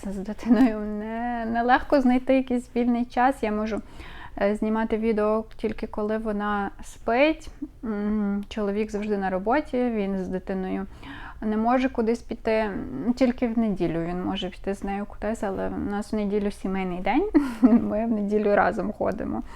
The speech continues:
гуляти з дитиною. М, тобто я постійно, постійно з дитиною. І коли я віддам її в садочок, м, не знаю, коли це буде, через півроку чи через рік,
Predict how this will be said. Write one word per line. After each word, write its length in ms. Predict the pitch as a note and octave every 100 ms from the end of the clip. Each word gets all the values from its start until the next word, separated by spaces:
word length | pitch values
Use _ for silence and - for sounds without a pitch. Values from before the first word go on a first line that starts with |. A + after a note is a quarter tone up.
| - - - - -
гуляти 520 | A3+ A3 G#3+ G3 G3+
з 80 | G#3
дитиною. 640 | G3+ A3 - G3 G3+ G3
М, 720 | G#3 G#3 E4+ E3+ F#3 F#3+ G3+ A#3+
тобто 300 | B3+ B3 -
я 600 | B3+ B3 B3+ F4 E4+ C#4 F#3+ F3+ - - - A#3+
постійно, 520 | - A#3 - C4+ D#4+ D#4
постійно 460 | B3 - B3+ B3+
з 40 | A#3+
дитиною. 520 | A3+ G3+ F3+ F3 F#3+ - - - - - -
І 140 | A3
коли 300 | - A#3+ B3
я 140 | C4+ B3+
віддам 380 | A#3+ A3 A#3
її 220 | B3+ G#3 A3+
в 60 |
садочок, 640 | - G#3+ G#3 D#4 - F#4+ - - - -
м, 320 | A3 G3+ G3+ G3
не 100 | G#3
знаю, 320 | F#3 E3 G3+
коли 260 | - A#3
це 120 | C#4 D#4
буде, 300 | D4 D#4+ D#4+
через 320 | - G3 A#3
півроку 580 | - B3+ C#4+ C#4+ C#4 -
чи 140 | -
через 320 | - F3+ F#3 G3
рік, 260 | B3+ -